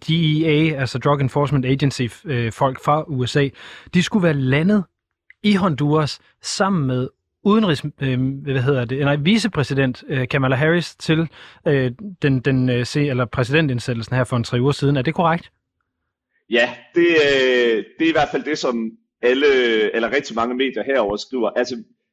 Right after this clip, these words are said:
Speaker 2: den syvogtyvende januar, der er der indsættelse af den nye præsident. Kamala Harris kommer ned. Det er meget stort, at en vicepræsident kommer ned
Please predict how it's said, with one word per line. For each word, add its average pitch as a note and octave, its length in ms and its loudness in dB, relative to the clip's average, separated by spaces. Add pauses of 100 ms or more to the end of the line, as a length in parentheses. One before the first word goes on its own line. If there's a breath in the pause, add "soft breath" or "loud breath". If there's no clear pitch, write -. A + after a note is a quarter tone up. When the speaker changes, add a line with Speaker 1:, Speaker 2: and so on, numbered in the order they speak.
(160)
Speaker 2:
den A#2+ 140 -6
syvogtyvende D3+ 680 -2
januar, A#2+ 460 0
der C#3 140 -4
er C3 40 0
der A#2+ 140 -2
indsættelse C3 520 -2
af G#2+ 40 0
den G#2+ 100 -6
nye A#2+ 220 -2
præsident. A#2+ 440 -4 (220)
Kamala G#2 280 -2
Harris A2 340 0
kommer A#2+ 260 -2
ned. B2+ 200 0 (380)
Det C3 200 2
er G#2+ 320 0
meget A2+ 300 0
stort, A2+ 360 -4
at G#2 180 -4
en G2+ 280 -8
vicepræsident A2+ 800 -4
kommer G2+ 180 -4
ned A2 120 -2